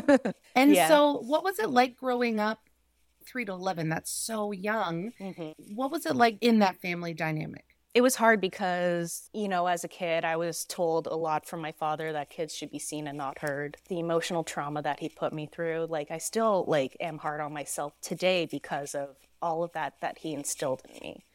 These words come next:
Speaker 2: He was also considered a very strict parent, too. I wasn't allowed to go out past a certain time. I was very sheltered. When I actually entered college that wasn't a Jewish school, I was, like,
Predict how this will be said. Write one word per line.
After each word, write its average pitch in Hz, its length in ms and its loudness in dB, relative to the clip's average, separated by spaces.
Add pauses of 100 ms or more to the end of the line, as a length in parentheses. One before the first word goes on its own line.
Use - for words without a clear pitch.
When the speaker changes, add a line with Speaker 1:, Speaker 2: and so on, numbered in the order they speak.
(140)
Speaker 2:
He - 100 -4
was 170 140 0
also 165 480 2
considered 170 540 -4
a 165 40 -4
very 175 240 -2
strict - 340 -6
parent, 175 360 -6
too. 233 300 0
I 143 120 0
wasn't 147 280 -6
allowed 147 260 -6
to - 100 -16
go 156 220 -6
out 151 260 -4
past 156 320 -6
a - 40 -8
certain 175 360 -4
time. 160 500 -8
I 143 80 -4
was 147 200 -6
very 165 260 0
sheltered. 147 640 -4 (460)
When 165 180 0
I 160 300 2 (260)
actually 180 420 -2
entered 170 340 -6
college 180 840 -4 (200)
that 175 180 0
wasn't 165 320 -2
a 160 80 -6
Jewish 156 420 -6
school, 160 580 -4
I 165 260 0
was, 156 360 -4
like, - 180 -4